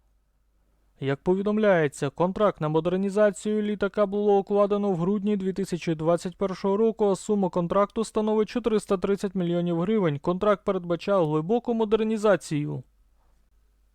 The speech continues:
В Україні у дві тисячі двадцять третьому, дві тисячі двадцять четвертому маркетинговому році збільшились обсяги виробництва соняшникової олії на тринадцять з половиною відсотків та обсяги експорту на сімнадцять відсотків порівняно з дві тисячі двадцятим, дві тисячі двадцять першим роком.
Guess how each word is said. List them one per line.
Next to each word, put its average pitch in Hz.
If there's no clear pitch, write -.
В 135
Україні 220
у 226
дві 214
тисячі 233
двадцять 214
третьому, 190
дві 175
тисячі 180
двадцять 185
четвертому 226
маркетинговому 202
році 190
збільшились 202
обсяги 214
виробництва 208
соняшникової 240
олії 208
на 165
тринадцять 185
з -
половиною 196
відсотків 226
та 214
обсяги 170
експорту 160
на 160
сімнадцять 220
відсотків 208
порівняно 185
з 143
дві 175
тисячі 233
двадцятим, 208
дві 170
тисячі 160
двадцять 156
першим 202
роком. 151